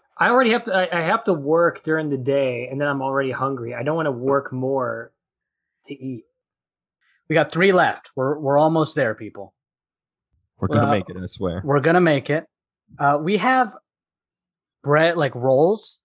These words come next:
Speaker 2: like Hawaiian rolls or, or dinner rolls or whatever that you would, that you would, someone, again, who lazed out and didn't actually commit to anything, just brings, like, a bag of rolls and plops through. In a cookout setting,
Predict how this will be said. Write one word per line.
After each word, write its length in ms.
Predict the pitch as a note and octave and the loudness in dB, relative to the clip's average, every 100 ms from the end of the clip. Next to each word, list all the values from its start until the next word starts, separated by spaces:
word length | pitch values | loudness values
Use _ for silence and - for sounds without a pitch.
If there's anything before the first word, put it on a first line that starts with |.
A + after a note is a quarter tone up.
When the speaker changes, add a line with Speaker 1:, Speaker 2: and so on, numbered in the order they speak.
| - | -14
Speaker 2:
like 140 | B2 | -10
Hawaiian 400 | C3+ B2 B2+ B2+ | -4 -2 -2 -2
rolls 360 | B2+ B2+ B2+ B2 | 0 0 0 -2
or, 120 | B2 | -6
or 180 | C3 A#2+ | -6 -6
dinner 280 | B2+ B2 B2 | -4 -4 -2
rolls 360 | B2+ B2 B2 | 0 0 -2
or 140 | B2+ B2+ | -6 -6
whatever 320 | B2 B2 B2+ | -6 -4 -6
that 140 | A#2+ | -8
you 160 | B2+ B2 | -8 -6
would, 200 | B2 A#2+ - | -8 -10 -12
that 180 | B2+ B2 | -8 -6
you 160 | B2+ | -4
would, 140 | B2 A#2+ - _ | -4 -4 -8 _
someone, 400 | - E3+ D3 D3 | -6 0 2 4
again, 300 | D3+ C#3+ C#3 | 2 0 0
who 120 | C3 C3 | 2 0
lazed 420 | B2 B2+ B2 A#2 | 0 0 -2 -2
out 280 | A2 C#3 - | -2 -2 -4
and 180 | C3 A#2 | -12 -8
didn't 340 | B2+ B2 A#2+ - _ _ _ - | -6 -6 -8 -12 _ _ _ -6
actually 340 | A#2+ - C#3 A#2+ | -4 -2 -2 -2
commit 300 | A#2+ A#2 - | -2 -4 -2
to 80 | |
anything, 440 | C#3 C#3 D3 D#3+ E3+ _ - | 0 0 0 0 -2 _ -10
just 140 | B2+ | -6
brings, 200 | C#3+ B2+ | -2 0
like, 140 | A#2+ A2 | 0 -2
a 40 | |
bag 280 | A2 A#2 A2+ | -2 -2 -2
of 80 | G#2+ | -4
rolls 400 | G#2+ G#2+ B2+ C#3 | -4 -4 -4 -6
and 140 | B2 | -6
plops 340 | - C3 - | -2 -2 -4
through. 300 | - C3+ D3 E3+ _ _ _ _ _ _ _ _ _ _ | -8 -6 -6 -8 _ _ _ _ _ _ _ _ _ _
In 160 | F#3+ G#3 | -2 2
a 100 | F#3+ | 0
cookout 580 | - E3+ E3 G3 G#3+ G#3 | 0 0 2 2 2 -2
setting, 440 | - G#3 A3+ B3+ | -4 -2 -2 -4